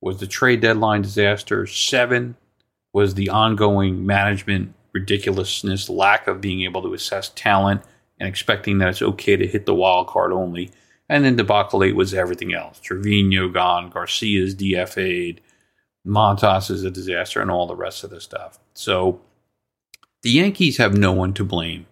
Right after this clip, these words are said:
but themselves for this mess that they've created. The Yanks have scored, where did I write it down? Four hundred and eighty-five runs this season.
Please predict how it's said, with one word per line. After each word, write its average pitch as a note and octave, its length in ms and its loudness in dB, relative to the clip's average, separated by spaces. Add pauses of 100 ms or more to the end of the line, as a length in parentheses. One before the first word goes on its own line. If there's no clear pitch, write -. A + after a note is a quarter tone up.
but G2 100 -6
themselves - 680 -4
for A2 80 -6
this F#2+ 180 -8
mess F#2+ 260 -4
that G2 120 -12
they've F#2 240 -6
created. - 440 -4 (300)
The - 80 -4
Yanks C#3 220 2
have A2 240 2
scored, F#2+ 680 2 (1000)
where G2+ 200 -6
did F2 100 -8
I F#2 60 -8
write F2 180 -10
it F2+ 140 -16
down? - 140 -18 (1300)
Four D#3+ 220 4
hundred C#3+ 240 4
and G#2 100 2
eighty-five F#2 460 2
runs F2 360 -6
this - 200 -6
season. - 280 -8